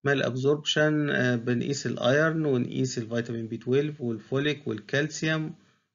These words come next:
ولو في فيتامين ديفيشنسي، آه، فيتامين كي ديفيشنسي بيبقى في برولونجد كلوتينج تايم، تمام. آه، الحاجات دي كلها ممكن تتقاس فور اسسمنت للكونديشن بتاع المريض، عشان لو ياخد ريبليسمنت ثيرابي يبقى ممتاز.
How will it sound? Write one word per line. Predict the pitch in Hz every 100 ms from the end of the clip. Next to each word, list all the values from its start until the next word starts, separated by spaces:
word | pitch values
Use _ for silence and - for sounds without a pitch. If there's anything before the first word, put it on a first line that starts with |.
| _
ولو | 123 123
في | 147
فيتامين | 135 143 151 135 123
ديفيشنسي، | 120 120 139 151 160 156 - 165 160 147 -
آه، | 123
فيتامين | 120 135 135 120
كي | 120
ديفيشنسي | 131 123 139 - 151 -
بيبقى | 139 143
في | 139 139
برولونجد | 131 123 139 139 135
كلوتينج | - 127 123 120
تايم، | - - - - _ _ _
تمام. | 110 123 180 - _ _ _ _ _ _ _ _ _
آه، | 127 123
الحاجات | 120 135 143
دي | 139
كلها | 131 135 143 135
ممكن | 135 131 131
تتقاس | - - 143 -
فور | - 127
اسسمنت | 120 - 139 - 139 127 -
للكونديشن | 110 117 110 127 123
بتاع | 113 107
المريض، | 113 110 117 147
عشان | 139 -
لو | 117 117
ياخد | 120 131 - 113 113
ريبليسمنت | 107 127 127 - 110
ثيرابي | - 143 151 156 151
يبقى | 131 - 107
ممتاز. | 107 107 98 85 -